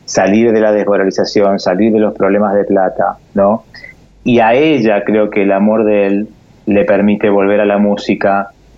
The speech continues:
volver a su propia voz, volver a lo genuino, salir de su padre, cantar si quería, ¿no? Entonces, él, es muy interesante en este capítulo cuando él está por robar la plata del bar, que le habían robado a él, pero bueno,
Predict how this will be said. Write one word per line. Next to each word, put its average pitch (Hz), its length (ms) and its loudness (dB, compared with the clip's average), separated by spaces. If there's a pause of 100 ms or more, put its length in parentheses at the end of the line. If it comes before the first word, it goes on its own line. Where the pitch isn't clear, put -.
(100)
volver 101 340 2
a 104 80 -2
su 101 180 -2
propia 101 360 0
voz, 98 520 -2 (340)
volver 101 360 2
a 101 40 0
lo 101 140 0
genuino, 98 720 -2 (260)
salir 110 480 0
de 110 100 0
su 107 200 -2
padre, 95 560 0 (560)
cantar 107 480 0
si 113 140 -4
quería, 98 600 0 (180)
¿no? 104 320 -2 (280)
Entonces, 107 560 -2 (300)
él, 117 340 0
es 107 140 0
muy 120 160 2
interesante 113 480 0
en 107 60 0
este 107 140 -2
capítulo 107 460 0
cuando 101 220 0
él 110 100 0
está 113 200 -2
por 110 180 0
robar 107 360 0
la 104 160 0
plata 117 380 0
del 98 220 -6
bar, 107 440 0
que 107 80 -4
le 90 80 -4
habían 107 240 -2
robado 104 320 2
a 135 80 2
él, 131 100 -2
pero 98 180 -4
bueno, 120 340 0